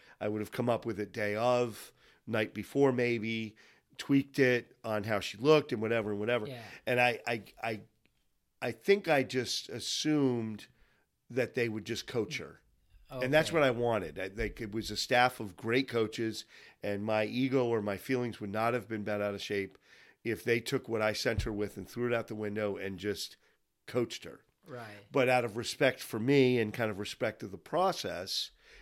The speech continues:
Speaker 1: they gave her every single thing that I wrote down. And, and she was so good, there was no, you know, she wasn't gonna complain about a single thing. So she was gonna do everything that was given to her as well. And I got, I'm,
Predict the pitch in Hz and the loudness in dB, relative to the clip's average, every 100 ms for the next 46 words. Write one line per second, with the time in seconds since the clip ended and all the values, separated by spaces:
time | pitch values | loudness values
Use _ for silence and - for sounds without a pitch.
0 | - 123 120 120 117 110 - 156 143 135 | -2 0 2 2 2 0 0 2 2 2
1 | 127 127 113 - 117 104 104 104 107 123 | 0 -2 -2 -2 -2 0 0 0 0 -2
2 | 113 113 - - 127 123 - 208 202 143 | -2 -6 -12 -10 -6 -2 0 2 2 2
3 | - 139 120 107 110 107 98 - - _ | 2 2 2 2 0 2 0 -4 -20 _
4 | 143 127 107 139 131 131 113 170 156 135 | 2 2 4 2 2 0 0 2 4 4
5 | 127 110 - 107 117 113 107 101 92 127 | 2 -2 -4 -6 -2 -2 0 -2 -2 -4
6 | 101 - 160 175 131 104 101 - - - | -6 -6 0 2 2 0 -6 -12 -20 -16
7 | - 135 - 143 123 123 120 117 107 110 | -2 0 2 2 2 2 0 0 0 0
8 | 113 110 107 98 107 101 - 113 104 101 | -4 -4 -4 -4 -6 -8 -6 -6 -6 -6
9 | 107 101 95 135 135 - - - 107 110 | -6 -6 -2 -2 -2 -4 -18 -6 -4 -2
10 | 127 113 120 113 120 117 104 | -4 -4 -2 -2 0 0 0